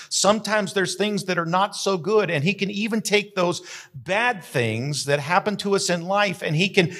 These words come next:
make them work for good. God says that. And man, that's a promise that I hang on to all the time. Whenever I'm going through something tough, I go, "Man, God, but you can still take this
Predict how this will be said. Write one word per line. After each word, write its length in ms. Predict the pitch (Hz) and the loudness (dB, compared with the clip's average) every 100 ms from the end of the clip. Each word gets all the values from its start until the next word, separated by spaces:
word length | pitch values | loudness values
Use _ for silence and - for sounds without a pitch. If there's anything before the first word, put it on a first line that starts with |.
| - | -6
make 500 | 143 156 208 226 - | -2 2 2 0 -2
them 280 | 202 190 170 | 0 0 0
work 260 | 185 190 | 0 -2
for 200 | - 135 | -4 -4
good. 380 | 117 143 143 98 - _ _ _ _ _ - | -2 0 0 -2 -6 _ _ _ _ _ -4
God 280 | 180 233 | 0 0
says 400 | - 233 269 233 - | -2 -2 0 -2 -4
that. 280 | 95 95 | -6 -2
And 160 | 123 135 | -2 0
man, 240 | 190 214 | 0 2
that's 220 | 208 247 147 | 0 2 0
a 40 | |
promise 540 | - - 208 220 214 | -2 0 2 2 0
that 80 | 165 | 0
I 140 | 170 202 | 0 2
hang 300 | 190 196 190 | 0 0 2
on 200 | 196 190 | 0 0
to 200 | 196 190 | -2 4
all 220 | 170 180 | 4 4
the 80 | 165 | 0
time. 380 | - 185 160 - - - | 0 2 2 0 -8 -4
Whenever 200 | 131 160 | 2 4
I'm 180 | 214 214 | 4 2
going 200 | 226 214 | -2 -2
through 180 | 214 | -4
something 400 | 202 220 214 196 | 0 0 2 -2
tough, 380 | 175 - 214 214 | -2 0 0 2
I 80 | 170 | -2
go, 160 | 143 131 | 0 0
"Man, 300 | 143 151 147 | 0 -2 2
God, 180 | 151 | 0
but 160 | 131 117 | 0 -4
you 80 | 202 | -6
can 140 | 160 | -4
still 260 | - 196 196 | -2 0 0
take 300 | 165 151 - | 0 -2 0
this 240 | 147 147 | 0 0